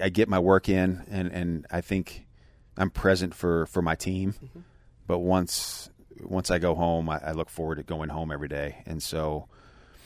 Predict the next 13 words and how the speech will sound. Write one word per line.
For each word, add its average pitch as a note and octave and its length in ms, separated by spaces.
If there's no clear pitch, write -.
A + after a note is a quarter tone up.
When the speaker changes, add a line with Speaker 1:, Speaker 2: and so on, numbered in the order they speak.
Speaker 1:
you F2 120
know, D2+ 180
just, - 220
just G2+ 240
enjoying E2+ 380
it E2 120
every E2+ 180
day. D#2 420
There's E2+ 260
just A2 240
little A#2+ 180
things G#2 440
like D#2+ 300